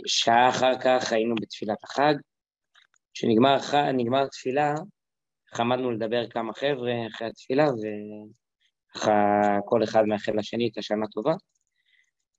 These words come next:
ואמרנו לעצמנו, "אוקיי, מה יקרה? עכשיו יש לו ארוחות לחג,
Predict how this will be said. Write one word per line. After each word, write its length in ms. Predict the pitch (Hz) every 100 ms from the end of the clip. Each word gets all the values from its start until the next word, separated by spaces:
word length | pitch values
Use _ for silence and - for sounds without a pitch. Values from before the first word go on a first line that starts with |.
| _ -
ואמרנו 760 | 113 104 113 110 110 131 151 151
לעצמנו, 420 | 139 127 123 131
"אוקיי, 420 | 139 131 127 123 - _ _
מה 220 | - 123
יקרה? 380 | 127 - 127 127
עכשיו 320 | 113 - 127 120
יש 280 | 127 135
לו 100 | 147
ארוחות 400 | 127 110 - 110
לחג, 260 | 107 -